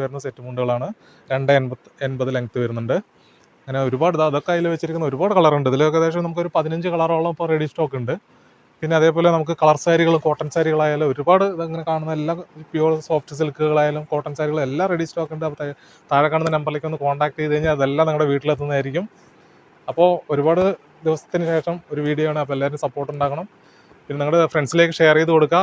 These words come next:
ഗീവ് അവേ വരുന്നുണ്ട് നമുക്ക് വിഷുവിൻ്റെ സ്പെഷ്യലായിട്ട്. അപ്പോൾ മാക്സിമം വീഡിയോ ഷെയർ ചെയ്ത് കൊടുക്കുക. വീണ്ടും കാണാം.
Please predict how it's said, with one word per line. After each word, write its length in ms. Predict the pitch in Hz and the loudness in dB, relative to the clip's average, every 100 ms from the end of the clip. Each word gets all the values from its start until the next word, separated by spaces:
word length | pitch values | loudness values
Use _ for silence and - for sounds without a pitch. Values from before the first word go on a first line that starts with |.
| 160 | 0
ഗീവ് 200 | 143 147 160 | 0 2 6
അവേ 100 | 170 165 | 8 6
വരുന്നുണ്ട് 340 | 147 151 151 180 | 4 0 0 -2
നമുക്ക് 200 | 143 147 147 | -2 0 0
വിഷുവിൻ്റെ 340 | 135 151 147 147 | -2 -6 -6 -8
സ്പെഷ്യലായിട്ട്. 480 | 143 143 139 135 151 151 | -10 -4 -2 -2 -4 -4
അപ്പോൾ 140 | 139 135 | -8 -12
മാക്സിമം 280 | - 156 143 | -10 -10 -6
വീഡിയോ 200 | 135 151 147 | -6 -6 -2
ഷെയർ 160 | 135 139 | -2 0
ചെയ്ത് 100 | 143 | -2
കൊടുക്കുക. 260 | 131 160 214 - _ _ - 135 | -4 -4 -6 -10 _ _ -6 -2
വീണ്ടും 220 | 139 147 139 | 0 0 0
കാണാം. 200 | 170 | -2